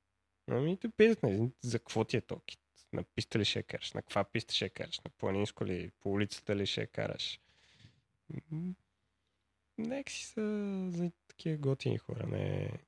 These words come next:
Звъннеш в Брембо и кажеш, „Искам спирачки“, те ще ти кажат, „Е, там каталога, оправи се.“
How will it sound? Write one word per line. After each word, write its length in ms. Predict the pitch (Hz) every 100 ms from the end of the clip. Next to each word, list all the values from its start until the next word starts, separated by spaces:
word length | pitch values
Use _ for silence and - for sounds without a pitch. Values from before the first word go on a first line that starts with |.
| _ _ _ _ _ _ _ _ _ _ _ _ _ _ 110
Звъннеш 460 | 107 104 95 95
в 60 | 104
Брембо 420 | 101 101 92 120
и 60 | 135
кажеш, 300 | - 101 -
„Искам 220 | - 101
спирачки“, 500 | - 104 90 - -
те 140 | 117
ще 120 | 110 -
ти 20 |
кажат, 240 | - 101 101
„Е, 80 |
там 220 | 98 98 92
каталога, 480 | - 98 98 95
оправи 300 | 104 - 104
се.“ 140 | -